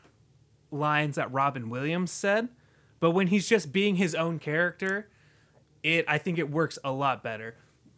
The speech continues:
'Cause he's not, when he's not, like, directly referencing Robin Williams,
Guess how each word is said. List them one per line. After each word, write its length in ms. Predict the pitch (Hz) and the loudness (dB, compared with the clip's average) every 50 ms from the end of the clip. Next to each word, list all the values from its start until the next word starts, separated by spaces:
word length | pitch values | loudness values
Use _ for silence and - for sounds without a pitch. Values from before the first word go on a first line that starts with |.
| _ _ | _ _
'Cause 140 | - 165 156 | -8 -6 -4
he's 160 | 170 170 151 | -4 -4 -2
not, 240 | 175 196 214 - - 170 | -2 0 -2 -2 -2 -4
when 120 | 175 196 | -4 -4
he's 140 | 190 180 156 | -4 -4 -4
not, 280 | 180 202 220 226 - - - - _ _ _ _ _ _ _ _ _ _ _ _ _ _ _ - | -2 -2 -2 -2 -4 -6 -12 -20 _ _ _ _ _ _ _ _ _ _ _ _ _ _ _ -6
like, 380 | 165 156 151 139 131 127 - _ _ _ _ - | -4 -2 -2 -2 -2 -4 -10 _ _ _ _ -8
directly 840 | 139 156 151 135 127 143 147 151 - - 165 165 165 170 175 175 - - | -4 -4 -2 0 2 2 2 2 0 -4 -4 -2 -2 -2 -2 -4 -8 -6
referencing 560 | 131 143 151 151 - 175 156 - - 165 147 | -2 0 0 0 0 -4 -6 -4 -4 -2 0
Robin 340 | 143 143 143 139 139 147 131 | 2 2 2 2 0 -2 -4
Williams, 640 | 123 127 139 151 165 175 190 202 208 202 - - | -4 -2 -2 -2 -2 -2 -2 -4 -6 -6 -10 -12